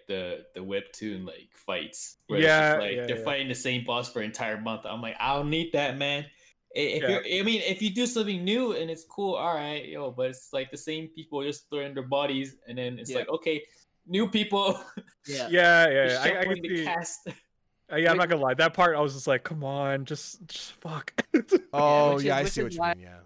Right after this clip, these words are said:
Speaker 3: Yeah, like, uh, speaking of, like, that point of intrigue that's somewhere, like, far in the distance, Solo Leveling does that perfectly. This guy is obviously an overpowered character, right? And he just keeps leveling up, which is part of the whole theme of it.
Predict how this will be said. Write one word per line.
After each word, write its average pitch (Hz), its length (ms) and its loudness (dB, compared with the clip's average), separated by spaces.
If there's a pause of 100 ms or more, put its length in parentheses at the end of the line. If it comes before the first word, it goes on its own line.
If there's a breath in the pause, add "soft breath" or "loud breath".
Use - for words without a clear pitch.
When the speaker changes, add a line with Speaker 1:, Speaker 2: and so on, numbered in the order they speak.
(360)
Speaker 3:
Yeah, 147 200 -6
like, 135 320 -6
uh, 123 320 -6 (400)
speaking 160 320 -8
of, 139 100 -8
like, 131 140 -10
that 127 180 -8
point 143 220 -6
of - 80 -10
intrigue 127 440 -10
that's 117 200 -10
somewhere, 127 360 -10
like, 113 220 -14
far 123 360 -6
in 120 100 -8
the 120 80 -10
distance, 127 640 -10 (200)
Solo 170 340 -2
Leveling 151 360 -2
does 147 160 -6
that 135 200 -6
perfectly. 151 480 -4
This 139 200 -10
guy 139 260 -4
is 131 260 -8
obviously 143 380 -4
an 131 80 -12
overpowered 127 500 -6
character, 135 460 -8
right? 98 300 -12 (480)
And 131 160 -8
he 147 80 -6
just 143 200 -10
keeps 135 240 -12
leveling 139 440 -6
up, 139 200 -6
which 170 160 -10
is 135 140 -12
part 131 280 -8
of 117 140 -14
the 127 160 -10
whole 123 400 -10
theme 139 280 -8
of 107 140 -8
it. 113 220 -10